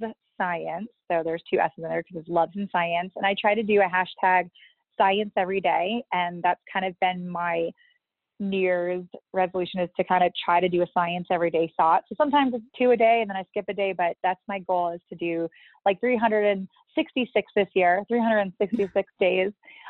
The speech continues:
of, um, science every day. So people can just look around and just see the awesome science around them. So that's it. And then, of course, um, you can private message me if you have any specific questions that are just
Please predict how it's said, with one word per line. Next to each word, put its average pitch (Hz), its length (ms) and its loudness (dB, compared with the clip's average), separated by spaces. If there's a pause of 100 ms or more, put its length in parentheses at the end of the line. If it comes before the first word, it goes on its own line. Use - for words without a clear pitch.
of, 190 540 4 (100)
um, 180 380 -2
science 180 280 -2
every 180 240 -4
day. 175 380 0 (100)
So 214 100 -2
people 226 200 -2
can 220 120 -8
just 190 120 -12
look 202 140 -2
around 180 240 2
and 165 100 -6
just 175 140 -10 (100)
see 180 220 0
the 175 80 2
awesome 165 360 0
science 156 300 -4
around - 200 -4
them. - 300 -4 (100)
So 185 100 4
that's 185 240 2
it. 170 180 2 (380)
And 220 180 2
then, 226 220 4 (100)
of 254 120 0
course, 226 460 4 (600)
um, 180 420 -4 (240)
you 220 140 -2
can 202 100 -2
private 185 320 4
message 175 360 -2
me 170 120 -6
if 160 80 -8
you 175 100 0
have 165 120 2
any 165 140 -14
specific - 420 -6
questions 175 640 0
that 143 160 4
are 170 120 2
just 143 280 0